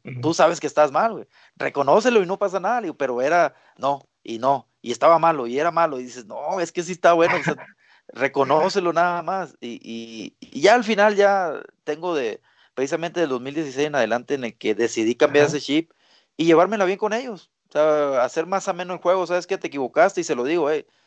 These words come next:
Speaker 2: ese picheo estaba bueno, chécalo". "Ok, ahí queda. Ey, ¿sabes qué? Ese picheo, la verdad, que me", e incluso cuando me los dan de strike, se los digo, "¿Sabes qué? Ese picheo estaba malo, me equivoqué, te equivocaste, era bola,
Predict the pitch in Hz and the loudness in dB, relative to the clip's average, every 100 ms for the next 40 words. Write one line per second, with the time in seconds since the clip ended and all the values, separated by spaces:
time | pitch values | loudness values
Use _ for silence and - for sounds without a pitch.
0 | _ - 123 160 131 147 156 147 135 147 | _ -6 -4 -4 -4 2 6 6 6 0
1 | 120 - 139 135 92 - - 131 143 117 | -4 -4 -4 -4 -6 -8 -6 -2 0 -2
2 | - _ 110 - 117 98 95 - _ _ | -6 _ -10 -2 -2 -2 -6 -12 _ _
3 | _ 127 139 139 147 - 170 170 147 - | _ 2 4 6 4 2 0 2 -2 -8
4 | _ _ - 117 - 131 139 143 113 123 | _ _ -6 -6 -6 2 4 4 4 2
5 | 123 123 110 - - 123 147 160 196 190 | 0 -2 -6 -8 -10 -8 -4 2 4 4
6 | 127 143 135 120 110 107 131 156 156 139 | 2 -2 -2 -2 -6 0 0 0 -2 2
7 | 156 170 - 113 104 147 180 104 - _ | 2 0 -10 -8 -6 -4 -4 -6 -12 _
8 | 117 127 151 143 - 113 117 123 123 113 | -4 -2 -4 -6 -8 -6 -2 4 4 4
9 | 110 101 - _ _ 110 110 113 107 101 | 0 -2 -14 _ _ -8 -6 -4 -2 -2
10 | - - 117 110 113 101 143 156 113 98 | -6 -8 -6 -4 -2 2 4 2 0 -4
11 | 101 117 127 160 135 | 0 2 4 2 0